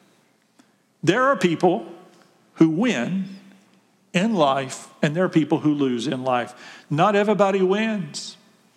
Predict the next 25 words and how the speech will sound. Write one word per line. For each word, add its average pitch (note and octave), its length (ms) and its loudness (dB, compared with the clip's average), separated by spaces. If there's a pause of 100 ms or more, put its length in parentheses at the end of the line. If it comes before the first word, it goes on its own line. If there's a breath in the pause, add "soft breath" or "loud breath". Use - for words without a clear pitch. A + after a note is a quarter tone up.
In - 40 -16
fact, F3 220 2
many F#3 380 -2
people E3+ 400 0
in D#3+ 100 0
our D#3+ 140 2
world D#3+ 480 0 (280 loud breath)
live D#3 260 0
a G#3 60 4
life D3+ 560 0 (520 loud breath)
that C#3+ 320 0
is, C#3+ 280 0 (120)
uh, D#3 260 0
on F3+ 280 0
the D3+ 60 0
losing G3 540 0
team, C3+ 580 -4 (440 loud breath)
and C3+ 120 0
they D#3 140 0
end D#3+ 140 -2
up E3 120 2
losing D3 840 -2
in C3 120 -4
the C#3 280 -8
end. A#2 280 -8